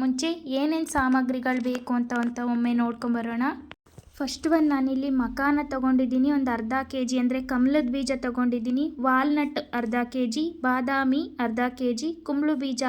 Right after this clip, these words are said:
ಅರ್ಧ ಕೆ ಜಿ, ಲವಂಗ ಒಂದು ಇಪ್ಪತ್ತು ಗ್ರಾಮು, ಚಕ್ಕೆ ಇವತ್-, ಇಪ್ಪತ್ತು ಗ್ರಾಮು, ಮೆಂತ್ಯ ಇನ್ನೂರು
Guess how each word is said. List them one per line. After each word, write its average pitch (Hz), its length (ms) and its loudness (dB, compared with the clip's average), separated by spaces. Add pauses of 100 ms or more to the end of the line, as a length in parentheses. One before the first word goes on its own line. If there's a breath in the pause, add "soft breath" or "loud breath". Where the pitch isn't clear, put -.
ಅರ್ಧ 233 180 -6 (160)
ಕೆ 254 120 -2 (100)
ಜಿ, 311 100 0 (520 loud breath)
ಲವಂಗ 294 400 4 (180)
ಒಂದು 254 180 4
ಇಪ್ಪತ್ತು 254 460 -2
ಗ್ರಾಮು, 240 300 0 (240)
ಚಕ್ಕೆ 277 380 -2 (120)
ಇವತ್-, 262 280 -4 (200)
ಇಪ್ಪತ್ತು 277 460 -2
ಗ್ರಾಮು, 233 320 2 (480 loud breath)
ಮೆಂತ್ಯ 294 440 4 (120)
ಇನ್ನೂರು 269 340 4